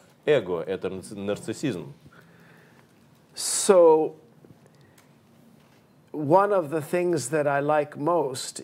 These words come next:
Speaker 2: is that my readers poke at me and point out when I, um, they ask questions.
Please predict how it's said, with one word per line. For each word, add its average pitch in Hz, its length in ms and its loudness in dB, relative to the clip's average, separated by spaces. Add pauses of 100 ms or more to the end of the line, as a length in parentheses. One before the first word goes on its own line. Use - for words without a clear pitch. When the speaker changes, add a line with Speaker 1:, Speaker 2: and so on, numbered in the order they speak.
Speaker 2:
is 143 320 -2
that 147 200 -2
my 147 260 -2
readers 151 840 -2 (1300)
poke 190 400 0
at 151 240 -4
me 131 340 -6 (840)
and 151 240 -2
point 151 360 -4
out 143 320 0
when 131 240 -6
I, 127 440 -4 (1300)
um, 110 640 -6 (1600)
they 170 200 2
ask 165 280 0
questions. - 800 -8